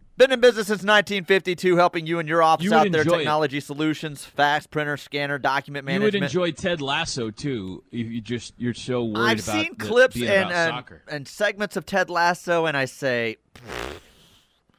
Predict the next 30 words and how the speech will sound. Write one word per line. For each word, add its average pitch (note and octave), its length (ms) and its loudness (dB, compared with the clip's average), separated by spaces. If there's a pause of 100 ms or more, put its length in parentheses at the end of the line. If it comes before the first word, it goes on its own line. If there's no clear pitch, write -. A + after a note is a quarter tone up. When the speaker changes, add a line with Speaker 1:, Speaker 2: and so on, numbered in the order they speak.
(760)
Speaker 1:
I A#2 160 -8
don't A#2 160 -6
like D#2+ 320 -14
this." - 380 -20 (760)
Four A#2 320 -6
oh A#2+ 80 -2
five, G#2 400 -4
nine G2+ 220 -8
four A2 180 -10
three, G#2 180 -12
nine G2 200 -8
eight G2 160 -10
hundred, F#2 260 -12
R F2+ 160 -8
K G2 220 -12
black F2+ 280 -10
dot F2+ 160 -14
com. F2+ 200 -14 (180)
It's C3 160 -8
when E3+ 160 -6
they E3 140 -2
mention D3 280 -10
the C#3 60 -6
word B2+ 240 -4
soccer, C#3 500 -2
and D#3 80 -4
I'm B2 60 -6
like, A2+ 160 -12
"Bleh, A2 320 6 (340)
bleh." C4+ 600 4